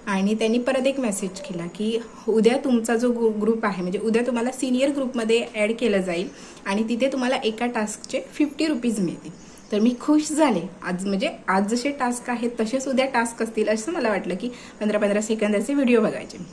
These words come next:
म्हणजे मी दुसऱ्या दिवशी नऊ वाज-, नऊ, नऊ वाजता त्यांचं ते स्टार्ट होतं. नऊ कधी वाजतात हे बघत होते आणि नऊ वाजले तशी मी त्यांना जॉईन वगैरे झाली. मग त्यांनी डायरेक्ट सांगितलं की Telegram तुम्ही, अ, इन्स्टॉल करून घ्या आणि म्हणजे याच्यासाठी Telegramची गरज आहे, Telegram नसेल तर ते इन्स्टॉल करून घ्या.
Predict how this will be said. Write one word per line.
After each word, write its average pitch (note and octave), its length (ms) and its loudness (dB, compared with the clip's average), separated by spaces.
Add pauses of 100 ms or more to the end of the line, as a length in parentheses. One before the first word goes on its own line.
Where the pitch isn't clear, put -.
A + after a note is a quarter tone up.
(640)
म्हणजे F#3 180 0
मी G3+ 60 2
दुसऱ्या G3 300 2
दिवशी G3 300 2
नऊ G#3 200 2
वाज-, G3+ 340 0
नऊ, G3 220 2 (100)
नऊ G#3+ 160 2
वाजता A#3+ 240 4
त्यांचं A#3 280 0
ते C4 80 0
स्टार्ट G#3+ 360 -2
होतं. - 180 -6 (420)
नऊ G3 140 0
कधी G3 240 0
वाजतात F#3+ 320 0
हे G3 100 2
बघत F#3 280 2
होते F3 440 -10
आणि G3 140 0
नऊ G#3 200 4
वाजले G3+ 320 2
तशी G3+ 220 -2
मी G3 80 0
त्यांना G3 180 2
जॉईन F#3+ 220 2
वगैरे F#3 320 0
झाली. G3+ 280 0 (500)
मग G3 240 0
त्यांनी G3 720 0
डायरेक्ट G3 340 2
सांगितलं F#3 260 0
की G#3+ 120 -2
Telegram G3+ 560 4
तुम्ही, G3 320 2
अ, G3 120 0
इन्स्टॉल G3+ 400 0
करून F#3 300 -2
घ्या G#3+ 160 0
आणि F#3+ 400 -2 (160)
म्हणजे A#3 260 -2
याच्यासाठी A3 460 0
Telegramची G#3 560 2
गरज G3 280 0
आहे, G#3 160 0
Telegram G#3 380 0
नसेल G3 380 -2
तर C#4+ 60 -4
ते - 220 -8
इन्स्टॉल G#3+ 380 0
करून E3 220 -6
घ्या. - 120 -10